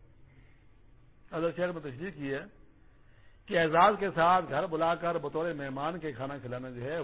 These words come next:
وہ سوائے متقی کے اور کسی کا نہ ہو، کیونکہ اس سے تیرے گھر میں تقوی کے اثرات آئیں گے۔ تیرے بچے دیکھیں، تقوی والے آدمی کو دیکھیں گے، اس کی عزت ہوتے ہوئے دیکھیں گے، ان کو خیال ہوگا کہ یہ میرا معیار ہے،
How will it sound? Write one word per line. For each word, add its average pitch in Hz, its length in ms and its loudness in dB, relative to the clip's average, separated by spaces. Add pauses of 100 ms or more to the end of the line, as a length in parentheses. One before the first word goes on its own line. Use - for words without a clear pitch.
وہ 170 160 -4 (120)
سوائے 175 300 2
متقی 151 420 -8
کے 170 120 -10
اور 151 180 -2
کسی 123 240 -12
کا 110 120 -12
نہ 113 100 -14
ہو، 110 140 -16 (1300)
کیونکہ 175 260 -4
اس 185 120 -4
سے 165 80 0
تیرے 160 300 -2
گھر 156 120 0
میں 165 200 -6
تقوی 202 360 2
کے 143 80 -6
اثرات 127 400 -8
آئیں 117 140 -14
گے۔ 107 140 -8 (1000)
تیرے 160 200 0
بچے 165 260 -4
دیکھیں، 165 260 -4
تقوی 175 360 4
والے 151 200 4
آدمی 143 220 -2
کو 135 60 -10
دیکھیں 127 320 -14
گے، 120 120 -18
اس 180 180 -8
کی 160 80 -6
عزت 185 220 -2
ہوتے 175 160 -4
ہوئے 175 80 -4
دیکھیں 170 240 -4
گے، 175 100 -6
ان 170 100 -4
کو - 80 -16
خیال 160 180 0
ہوگا 165 140 -2
کہ 156 140 -10
یہ 202 100 6
میرا 156 240 -2
معیار 135 280 -2
ہے، 123 100 -8